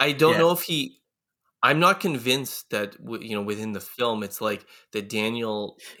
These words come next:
Speaker 2: But what
Speaker 1: had that
Speaker 2: Daniel's
Speaker 1: plan when he
Speaker 2: realizing is that he, what
Speaker 1: precipitated
Speaker 2: he's
Speaker 1: that
Speaker 2: able to do,
Speaker 1: action.
Speaker 2: because he's free, in a weird moral space as a, a kid,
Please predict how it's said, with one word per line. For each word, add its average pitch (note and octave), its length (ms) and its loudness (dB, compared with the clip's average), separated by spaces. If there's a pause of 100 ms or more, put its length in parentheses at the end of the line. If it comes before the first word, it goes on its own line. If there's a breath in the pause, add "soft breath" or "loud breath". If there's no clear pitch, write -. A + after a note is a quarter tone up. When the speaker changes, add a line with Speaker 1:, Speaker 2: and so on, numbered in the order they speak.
Speaker 2:
But C#3 100 4
what A#2+ 100 6
Speaker 1:
had A#2 100 4
that B2+ 60 4
Speaker 2:
Daniel's C3 400 2
Speaker 1:
plan G#2+ 300 -4
when - 20 -2
he A#2+ 100 0
Speaker 2:
realizing A2 400 0
is G2+ 140 -2
that G2+ 180 -2
he, - 180 -8
what A2 120 -4
Speaker 1:
precipitated F2+ 40 -10
Speaker 2:
he's B2 140 -2
Speaker 1:
that C3+ 60 -2
Speaker 2:
able B2+ 160 -2
to G#2 100 -2
do, A2+ 140 -2
Speaker 1:
action. G#2+ 60 0
Speaker 2:
because G#2 240 -4
he's G#2+ 220 -8
free, - 260 -6
in A2+ 220 -6
a G#2 60 -4
weird G#2+ 460 -4 (480)
moral A2 520 -4 (220)
space - 480 -8
as G2+ 220 -10
a, F#2+ 220 -12
a - 40 -14
kid, - 320 -14